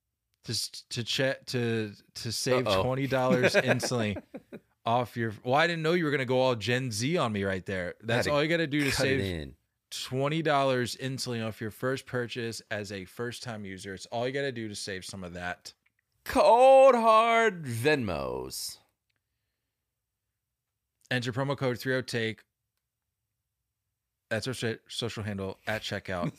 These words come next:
Speaker 2: <laughs>
Speaker 1: On God, no cap.
Speaker 2: All caps.
Speaker 1: For, for real, for real.
Speaker 2: Yeah. Uh, it was Daniel Bard.
Speaker 1: Ah, tough.
Speaker 2: Yeah.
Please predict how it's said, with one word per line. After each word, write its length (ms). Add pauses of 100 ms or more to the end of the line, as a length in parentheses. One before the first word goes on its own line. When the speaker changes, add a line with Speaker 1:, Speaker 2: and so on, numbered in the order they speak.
(440)
Speaker 2:
<laughs> 160
Speaker 1:
On 240
God, 420 (420)
no 280
cap. 440 (1200)
Speaker 2:
All 120
caps. 220
Speaker 1:
For, 100 (300)
for 180
real, 240
for 180
real. 340 (2750)
Speaker 2:
Yeah. 300 (1300)
Uh, 500 (580)
it 80
was 120
Daniel 300
Bard. 280 (1200)
Speaker 1:
Ah, 260 (300)
tough. 320 (420)
Speaker 2:
Yeah. 220